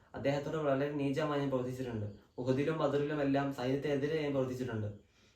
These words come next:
ഇങ്ങനെ ഇസ്ലാമിന്റെ കൊടി പാറി ഉയരുന്ന സമയത്ത് ഖുറൈശികളുടെ നേതാക്കളെല്ലാം, ആ, മാനസിക സംഘർഷവും അതുപോലെ തന്നെ, ആ, കൊല്ലപ്പെടുമോ എന്ന ഭയവും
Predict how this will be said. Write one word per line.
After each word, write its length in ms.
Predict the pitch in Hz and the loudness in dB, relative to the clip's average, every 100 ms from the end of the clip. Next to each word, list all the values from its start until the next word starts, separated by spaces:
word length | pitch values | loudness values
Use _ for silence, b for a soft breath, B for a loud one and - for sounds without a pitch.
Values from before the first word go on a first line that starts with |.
| b _ _ _ - | b _ _ _ 0
ഇങ്ങനെ 460 | 135 151 170 175 - | 2 4 4 2 2
ഇസ്ലാമിന്റെ 880 | 143 - 143 165 180 180 180 185 - - _ - | -6 -4 2 4 4 4 4 4 2 -8 _ -12
കൊടി 360 | - 143 165 170 | 4 4 4 2
പാറി 360 | 139 151 170 165 | 2 2 2 2
ഉയരുന്ന 240 | 151 165 | 2 -2
സമയത്ത് 680 | 143 139 139 135 135 127 127 B B B - | 0 2 2 0 0 -2 -2 B B B -2
ഖുറൈശികളുടെ 500 | 139 147 143 165 165 | 2 4 4 2 4
നേതാക്കളെല്ലാം, 960 | 160 143 151 151 160 139 143 131 - B B B - | 2 2 2 2 0 2 2 0 -2 B B B -6
ആ, 360 | 123 123 120 | -2 0 0
മാനസിക 420 | 131 131 151 160 165 | 0 2 0 0 0
സംഘർഷവും 680 | 147 139 151 151 143 139 | 0 0 0 0 0 0
അതുപോലെ 400 | 131 143 143 143 | 2 2 2 2
തന്നെ, 240 | 139 143 139 - - 127 | 0 0 -2 -12 -4 0
ആ, 180 | 123 | 2
കൊല്ലപ്പെടുമോ 760 | 123 131 143 175 165 160 160 156 | 2 2 4 4 4 2 2 0
എന്ന 260 | 143 139 127 | 0 0 0
ഭയവും 460 | 123 139 143 131 | 4 4 4 -2